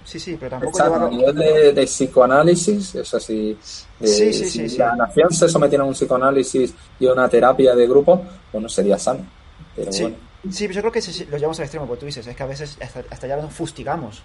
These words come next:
Speaker 1: con el tema de lo que hemos hecho mal, y decir, bueno,
Speaker 2: Sí, y sin
Speaker 1: sí.
Speaker 2: aportar nada positivo y sin aportar pos-, eh, opciones alternativas, ¿no? Porque, bueno,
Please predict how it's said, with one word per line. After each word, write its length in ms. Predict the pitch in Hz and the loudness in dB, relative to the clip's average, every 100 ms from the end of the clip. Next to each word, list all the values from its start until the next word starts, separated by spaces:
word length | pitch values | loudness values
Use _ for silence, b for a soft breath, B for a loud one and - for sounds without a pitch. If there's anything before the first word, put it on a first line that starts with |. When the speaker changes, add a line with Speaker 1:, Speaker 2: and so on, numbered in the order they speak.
| _ | _
Speaker 1:
con 100 | 117 | -18
el 60 | 113 | -16
tema 260 | 123 123 101 b b b - 127 | -14 -14 -14 b b b -18 -12
de 60 | |
lo 80 | 127 | -12
que 80 | 131 | -10
hemos 160 | 123 | -14
hecho 180 | 127 117 | -14 -16
mal, 220 | 110 131 - | -14 -14 -14
y 60 | - | -18
decir, 240 | 107 117 110 | -18 -18 -14
bueno, 200 | 120 131 165 | -10 -8 -6
Speaker 2:
Sí, 220 | 151 120 | -4 -4
y 20 | |
sin 160 | - 120 | -8 -6
Speaker 1:
sí. 40 | |
Speaker 2:
aportar 400 | 113 113 - 123 | -2 0 2 2
nada 260 | 139 131 110 | 4 2 2
positivo 520 | 107 - 98 135 160 | -2 -8 -4 0 0
y 40 | 107 | 0
sin 160 | 107 | -6
aportar 380 | 104 - - 110 | -6 -8 -6 -6
pos-, 240 | - 127 | -4 -8
eh, 240 | - 113 101 | -8 -6 -6
opciones 520 | - - 117 113 104 - _ _ - | -8 -12 -8 -8 -8 -12 _ _ -12
alternativas, 680 | 98 104 92 95 139 104 98 | -8 -6 -4 0 0 0 -4
¿no? 140 | - | -8
Porque, 220 | 123 - 101 | -8 -6 -4
bueno, 280 | 110 120 | -2 -4